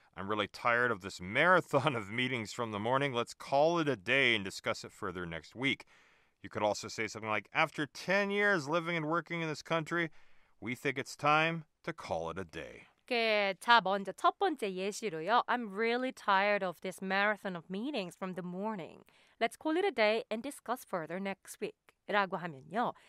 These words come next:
Speaker 2: "난 아침부터 계속된 이 마라톤 같은 회의들에 너무 지쳤어요. 오늘은 이만해두고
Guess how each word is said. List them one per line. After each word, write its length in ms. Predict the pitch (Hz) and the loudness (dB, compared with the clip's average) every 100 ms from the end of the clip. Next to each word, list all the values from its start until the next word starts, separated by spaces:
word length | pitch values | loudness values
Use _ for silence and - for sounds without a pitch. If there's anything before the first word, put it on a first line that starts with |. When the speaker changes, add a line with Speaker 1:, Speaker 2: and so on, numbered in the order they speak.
| - _ | -20 _
Speaker 2:
"난 200 | 226 262 | 6 6
아침부터 580 | 220 - 381 381 403 | 4 2 0 0 0
계속된 500 | 381 330 311 - 320 | 0 0 -2 -2 0
이 80 | 302 | 0
마라톤 560 | 208 202 277 415 - 415 | 4 6 6 4 2 4
같은 400 | 392 - 294 254 | 4 4 -2 -2
회의들에 320 | 269 233 196 | -2 0 -2
너무 340 | 190 185 190 | 0 -2 -2
지쳤어요. 1000 | 202 - - 254 - - 175 151 151 175 - _ _ - | -4 -8 0 0 0 -6 -6 -6 -4 -6 -6 _ _ -6
오늘은 340 | 208 220 240 | -2 0 0
이만해두고 960 | 208 220 262 269 302 294 185 254 302 | -2 4 4 4 -2 -4 -6 -2 -2